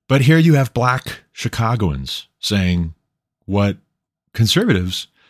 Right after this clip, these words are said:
across this country have been saying for decades. Hey, wait a second.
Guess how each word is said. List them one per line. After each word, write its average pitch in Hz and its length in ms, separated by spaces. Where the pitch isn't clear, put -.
across 123 320
this 113 140
country 151 260
have 98 80
been 104 120
saying 110 220
for 117 120
decades. 117 580
Hey, 143 120
wait 175 200
a 196 60
second. 80 420